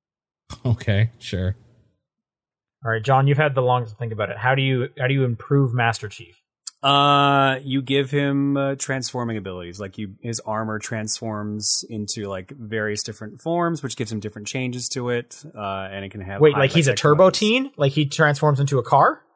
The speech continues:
Speaker 3: No, not like, not like Transformer transforming, or, like, <laughs> he can, like, transform into, like, more guns, or, like, he can, like, increase, like, his,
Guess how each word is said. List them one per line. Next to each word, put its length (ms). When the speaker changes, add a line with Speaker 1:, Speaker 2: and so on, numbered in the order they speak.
Speaker 3:
No, 260
not 220
like, 200
not 140
like 140
Transformer 420
transforming, 640
or, 160
like, 320
<laughs> 320
he 1000
can, 120
like, 420
transform 440
into, 100
like, 160
more 220
guns, 480
or, 100
like, 160
he 100
can, 180
like, 240
increase, 480
like, 180
his, 280